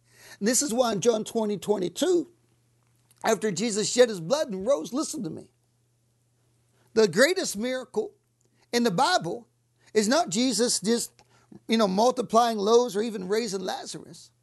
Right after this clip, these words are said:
It's creating man in his own image. The second greatest miracle is him entering into inter-, infinite suffering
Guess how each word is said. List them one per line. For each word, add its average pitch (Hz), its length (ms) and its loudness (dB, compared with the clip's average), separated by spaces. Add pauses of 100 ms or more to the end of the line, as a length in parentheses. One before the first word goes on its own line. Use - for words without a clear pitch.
(640)
It's 190 120 -2
creating 220 460 -2
man 226 240 -4
in 190 100 -8
his 175 160 -10
own 190 160 -6
image. - 400 -16 (1200)
The 190 100 -4
second 311 440 4
greatest 226 320 -2
miracle 220 480 -2
is 190 140 -2
him 233 380 -4 (520)
entering 233 320 0
into 233 260 -2
inter-, 233 440 -2 (840)
infinite 233 400 2
suffering - 480 -8